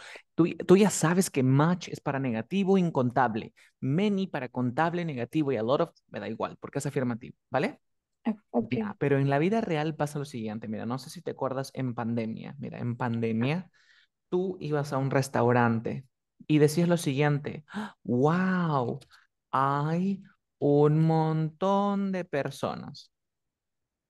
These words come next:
Speaker 1: Siguiendo lo que te acabo de explicar, ¿qué es lo que dirías si te digo, "Hay un montón de personas"? ¿Cómo se diría eso en inglés?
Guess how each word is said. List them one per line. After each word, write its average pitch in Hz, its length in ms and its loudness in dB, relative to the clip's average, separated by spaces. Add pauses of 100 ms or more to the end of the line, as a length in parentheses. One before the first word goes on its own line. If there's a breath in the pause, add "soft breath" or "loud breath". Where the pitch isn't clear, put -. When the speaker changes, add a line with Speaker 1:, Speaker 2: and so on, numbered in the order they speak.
(340)
Speaker 1:
Siguiendo 226 420 0
lo 277 120 4
que 185 100 0
te - 80 0
acabo 175 260 0
de 196 60 0
explicar, 170 580 -6
¿qué 196 100 -4
es 214 60 -2
lo 208 140 -2
que 175 120 -2
dirías 117 500 -4
si - 180 -10
te 135 100 -2
digo, 127 320 -2
"Hay 151 220 -2
un 156 100 0
montón 147 420 2
de 170 100 2
personas"? - 640 -6 (680)
¿Cómo 170 240 0
se 160 100 0
diría 117 300 2
eso 113 160 -4
en 107 80 0
inglés? - 440 -6